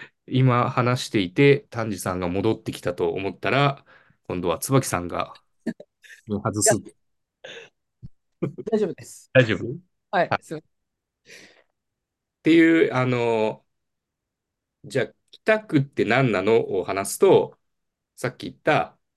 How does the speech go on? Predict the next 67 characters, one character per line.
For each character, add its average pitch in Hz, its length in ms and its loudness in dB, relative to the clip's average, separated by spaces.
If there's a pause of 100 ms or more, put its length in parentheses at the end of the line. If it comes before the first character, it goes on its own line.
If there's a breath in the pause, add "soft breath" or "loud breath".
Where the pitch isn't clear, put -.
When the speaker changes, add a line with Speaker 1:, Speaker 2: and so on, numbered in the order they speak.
(260)
Speaker 1:
王 123 280 6
子 104 140 -8
で 101 220 4
あ 95 100 0
り、 113 380 -4 (240)
滝 - 280 -8
野 127 140 2
川 90 280 0
で 85 140 -2
あ 98 100 -6
り、 123 340 -2 (420 soft breath)
で、 147 160 4
そ - 180 0
れ 214 140 6
以 233 140 -4
外 170 260 0
に、 139 440 -2 (200)
や 135 140 0
っ 139 60 -8
ぱ 165 120 2
り、 104 240 0
え 104 60 2
っ - 80 -18
と、 90 200 -4
北 143 280 -2
区 113 240 -4
の 156 260 2
中 139 260 0
心 139 240 -2
エ 127 100 -2
リ 90 160 -4
ア - 200 -6
で 101 100 -4
言 98 160 -4
う 101 40 -8
と、 180 240 4
さ 143 140 0
っ 139 80 -6
き - 100 -4
話 92 300 -6
し - 40 -14
た 143 380 2 (160)
駒 98 220 -2
込 87 200 -2
の 80 80 -6
話。 120 440 -8 (920 soft breath)
で、 - 80 -14
駒 160 360 2
込 151 300 2
は、 156 400 2 (420)
ま 131 100 0
あ、 110 40 0
文 175 240 2
京 185 220 4
区、 110 120 -8
豊 - 300 -10
島 135 260 2
区 - 100 -18
と 98 100 -2
隣 123 180 -2
接 123 260 -8
し - 100 -14
て 131 160 4
い 131 80 2
る 127 120 4
け 87 140 0
ど、 107 380 4